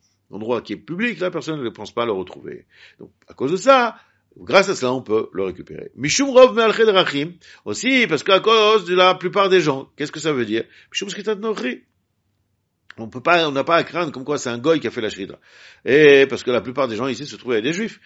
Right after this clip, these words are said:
Et je t'ai des bêtes Rabbi. Et en fin de compte, ça s'est avéré que ça appartenait à la maison de Rabbi.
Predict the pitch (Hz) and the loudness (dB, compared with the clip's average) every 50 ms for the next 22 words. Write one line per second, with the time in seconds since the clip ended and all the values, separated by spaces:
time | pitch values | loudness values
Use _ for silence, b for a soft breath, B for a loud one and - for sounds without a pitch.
0 | b b b - 214 254 - 156 120 123 123 127 131 127 131 127 123 117 117 135 | b b b -2 0 0 0 -2 -2 -2 -2 -2 0 0 0 0 0 0 2 2
1 | 160 185 170 147 135 131 131 131 131 135 - - 156 165 135 143 151 156 175 247 | 2 2 2 0 0 2 2 0 0 -2 -2 -2 -2 -2 -2 -4 -6 -4 0 0
2 | 262 240 220 220 208 _ _ _ _ - - 143 143 131 175 175 165 147 147 139 | 2 2 2 0 -4 _ _ _ _ -8 -6 -6 -4 0 0 2 2 2 2 2
3 | 131 127 117 113 123 143 143 156 165 190 208 202 190 202 202 180 156 185 156 - | 2 2 2 2 2 0 -2 -2 0 0 0 0 -2 -2 -4 -2 -2 -2 -2 -2
4 | - 143 127 120 123 139 - _ _ _ - 147 160 151 127 110 92 104 120 123 | -4 -4 -4 -4 -6 -6 -8 _ _ _ -4 -2 -2 -2 -4 -6 -8 -8 -8 -6
5 | 120 110 107 95 80 80 76 71 - | -6 -6 -6 -6 -8 -12 -16 -16 -18